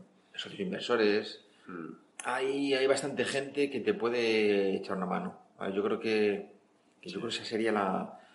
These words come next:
Speaker 1: sería la vía. Pero en cualquier caso, lo tendría casi, casi como marginal. Lo primero que haría sería, mm, eh, pon,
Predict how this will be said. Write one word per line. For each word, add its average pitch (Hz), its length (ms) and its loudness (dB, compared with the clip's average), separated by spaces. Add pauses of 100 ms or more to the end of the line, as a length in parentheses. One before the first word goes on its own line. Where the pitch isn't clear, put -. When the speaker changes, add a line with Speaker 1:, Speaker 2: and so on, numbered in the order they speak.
(320)
Speaker 1:
sería - 260 -6
la 98 60 2
vía. 95 160 0
Pero 95 140 0
en 95 40 -4
cualquier 98 240 0
caso, - 380 -2
lo 98 100 -6
tendría 98 220 -2
casi, - 220 -4
casi 120 220 -2
como 107 140 -6
marginal. 95 560 -6
Lo - 60 -20
primero 107 320 -2
que 113 80 0
haría 117 220 -2
sería, 117 440 -4 (680)
mm, 92 760 -4 (1120)
eh, 110 540 -12
pon, 110 160 -2